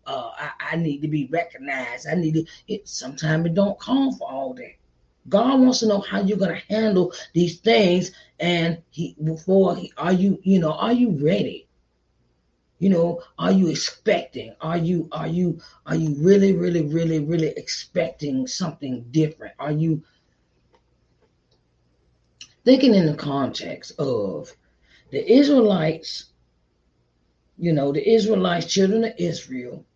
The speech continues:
they go from Egypt as being slaves to wandering in the desert for forty years for not listening to God. That also comes with discernment.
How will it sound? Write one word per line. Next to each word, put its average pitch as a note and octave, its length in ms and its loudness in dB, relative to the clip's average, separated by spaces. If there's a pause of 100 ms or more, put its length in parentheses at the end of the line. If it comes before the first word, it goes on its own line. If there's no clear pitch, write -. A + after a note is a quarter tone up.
(460)
they A3+ 260 6
go G3+ 360 8
from D#3+ 640 -2 (720)
Egypt G#3+ 680 2 (540)
as D3+ 180 -4
being C#3 320 -6
slaves - 1160 -4 (1040)
to F#3 120 2
wandering F#3 720 4
in C4 140 10
the C#4+ 100 6
desert G3+ 640 2 (340)
for B2 140 -16 (120)
forty D#3+ 300 4
years C3 840 -4 (100)
for C3 100 -8
not C3 340 -8
listening A#2+ 520 -10
to E2+ 80 -14
God. - 260 -16 (1300)
That - 160 -14
also C3+ 400 -6
comes C3 320 -8
with B2 160 -10
discernment. B2+ 760 -10